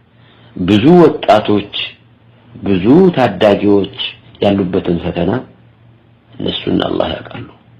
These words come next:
ስንቶቻቸው እጮኛ አሉን ብለው እጮኛ ሲያባብሉ ኑረው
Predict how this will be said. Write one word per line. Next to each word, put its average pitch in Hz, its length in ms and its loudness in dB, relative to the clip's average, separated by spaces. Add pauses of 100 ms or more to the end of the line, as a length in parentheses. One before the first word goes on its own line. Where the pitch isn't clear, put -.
(280)
ስንቶቻቸው 151 960 2
እጮኛ 110 400 0
አሉን 92 320 0
ብለው 87 260 -4 (400)
እጮኛ 110 400 2 (100)
ሲያባብሉ 95 680 0
ኑረው 92 280 0